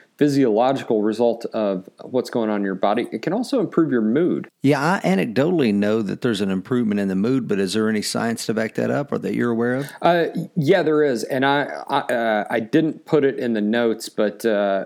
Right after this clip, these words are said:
Speaker 1: yeah, yeah, an-, anecdotally for <laughs> me, um, if I don't have coffee, I'm gonna be in a very bad mood. But, um, yeah, there, there is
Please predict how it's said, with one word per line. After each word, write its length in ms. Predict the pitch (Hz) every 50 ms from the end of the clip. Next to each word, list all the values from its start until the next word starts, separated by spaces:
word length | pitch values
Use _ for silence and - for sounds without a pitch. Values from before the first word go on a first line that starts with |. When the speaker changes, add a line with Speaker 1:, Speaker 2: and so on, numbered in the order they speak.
| - - -
Speaker 1:
yeah, 200 | - 156 131 - -
yeah, 200 | 151 147 127 110
an-, 360 | - 139 151 151 143 143 - -
anecdotally 680 | 147 165 165 147 - 156 147 139 139 135 127 123 120 110
for 160 | - 117 113
<laughs> 160 | 117 113 -
me, 360 | 240 190 139 139 120 113 113 - - - - - _ - 117
um, 180 | 117 113 110 110 107 - 110 110
if 40 | - 143
I 20 | 160
don't 140 | 160 135 127 147
have 100 | 135 113 - - - 127
coffee, 260 | 113 - - 113 104
I'm 120 | - 117 113
gonna 200 | 113 110 110 113 110
be 40 | 107
in 20 | 98
a 100 | 95 101 131
very 160 | 143 135 117 98
bad 200 | 101 98 98 95 95 101
mood. 140 | 104 101 - - - - - - _
But, 200 | - 151 143 143 139 - - 139 131
um, 320 | 127 127 123 123 120 123 - _ - 311 196 147 156
yeah, 100 | 165 147 147
there, 140 | 151 143 - - 123
there 140 | 147 143 143 143 147
is 80 | 147